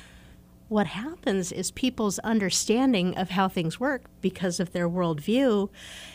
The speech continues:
what that does, that creates the answer or the solution to the problem, right? And so you got people who are having different understandings of how things work, trying to solve the same problem. And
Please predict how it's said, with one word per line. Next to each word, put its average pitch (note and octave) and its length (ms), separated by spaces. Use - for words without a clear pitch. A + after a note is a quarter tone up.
what A#3 220
that A3+ 180
does, C4 220
that A3+ 140
creates G#3+ 480
the F3+ 240
answer F#3+ 720
or F#3 120
the G3 100
solution G3 600
to - 160
the E3+ 100
problem, E3+ 580
right? F#3+ 300
And G3 140
so F#3+ 360
you A3 120
got G3+ 240
people A3+ 480
who A3 100
are F#3+ 120
having F#3+ 380
different - 340
understandings G3 680
of F#3 160
how F3 160
things F3 360
work, A#3 320
trying F#3+ 320
to G3 100
solve F3 380
the E3+ 100
same D#3 300
problem. E3+ 640
And F3 240